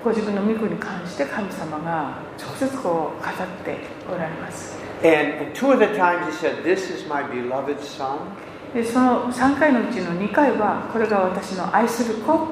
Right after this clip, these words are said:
Speaker 1: とおっしゃっています。
Speaker 2: And here he talks about, "I will glorify again."
Speaker 1: で、この、ここでは、えー、「私は再び栄光を表そう」とおっしゃっています。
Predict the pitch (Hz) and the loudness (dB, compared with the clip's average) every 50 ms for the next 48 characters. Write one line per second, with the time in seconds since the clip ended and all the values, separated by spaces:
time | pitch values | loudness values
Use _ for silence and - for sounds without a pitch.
0 | - - - 196 170 - - 170 - - 190 - - 165 - - - - - - | -6 -2 0 2 2 2 0 -4 -6 -6 -6 -6 -6 -6 -8 -8 -8 -10 -10 -12
1 | - - - - - - - - - 147 143 147 170 208 226 220 214 214 208 196 | -14 -14 -16 -16 -16 -16 -14 -6 -2 -2 0 2 6 6 8 8 6 6 8 8
2 | 180 180 - - 170 165 160 156 151 - - 151 147 143 139 143 143 143 143 139 | 8 8 6 2 2 4 4 4 4 2 2 0 0 2 2 0 -2 -2 -2 0
3 | 143 156 165 170 165 165 165 165 165 165 151 147 139 139 139 135 135 - - - | 4 6 8 8 6 4 2 0 0 2 2 4 4 4 2 2 0 -4 -8 -10
4 | - - - - - - - - - 123 120 117 123 113 101 95 - - - - | -12 -12 -14 -16 -16 -16 -14 -10 -6 -6 -6 -4 -4 -6 -6 -6 -8 -10 -12 -14
5 | - - - - - - - - - - - - - 254 240 - - - - 262 | -16 -16 -16 -16 -16 -16 -14 -14 -14 -14 -12 -8 -6 -4 -4 -4 -6 -2 2 4
6 | 247 254 262 254 262 - - 254 240 - 277 262 233 190 202 220 208 - - - | 4 6 4 4 2 0 -2 -2 -2 2 4 4 4 4 4 4 4 4 2 0
7 | - - - - - - - 180 175 170 165 156 156 156 - - - - - - | -4 -10 -10 -12 -14 -14 -12 -12 -10 -10 -10 -10 -10 -10 -10 -12 -14 -14 -14 -12
8 | - - - 226 226 - 220 214 190 202 - - 285 311 311 330 302 311 285 269 | -12 -10 -8 -8 -8 -6 -4 -4 -4 -4 -4 -4 -2 0 2 2 2 2 0 -2
9 | 302 - 214 214 208 208 - 202 180 170 - - 185 202 202 208 214 214 - 220 | -4 -2 -4 -2 -2 -2 -2 -2 -2 0 0 0 0 0 2 0 0 -2 -2 -4
10 | 254 - - - - 285 285 - - - - - - - - - - - - - | -6 -6 -6 -6 -4 -4 -4 -4 -6 -10 -10 -10 -10 -10 -12 -12 -12 -12 -12 -12
11 | - - - - - - | -14 -14 -16 -16 -18 -18